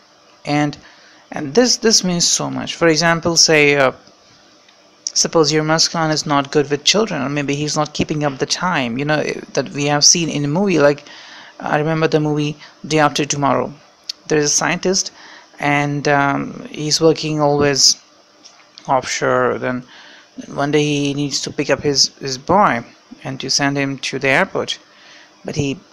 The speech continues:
comes late, and the son is just going to get taxi, but the dad says, "No, it's my car, come on, let's go through car." So it's like, you know, some people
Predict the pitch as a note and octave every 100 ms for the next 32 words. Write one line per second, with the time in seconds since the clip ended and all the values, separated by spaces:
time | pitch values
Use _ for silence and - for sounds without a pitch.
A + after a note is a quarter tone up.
0 | - C#3+ C3+ C#3 - C3+ C3 - - -
1 | _ _ _ _ _ - - C#3 C3+ B2+
2 | A2 - - - D3 D#3+ D3 F3+ G#3 -
3 | E3+ D#3+ D#3 D3+ C#3+ - D#3+ - - G#2
4 | A#2+ - - - - _ - - - -
5 | - C#3 D3 C#3+ - C#3+ D3+ D3 D#3+ A2+
6 | - - - C4 - - C3 B2+ C#3+ F3
7 | F#3+ C3+ A#2+ B2 - - - G3+ - -
8 | - G#3 A#3+ A#3 A#3+ A#3+ A#3 - - -
9 | - - _ _ _ _ - G#3+ A3 A3+
10 | G#3 A3 A3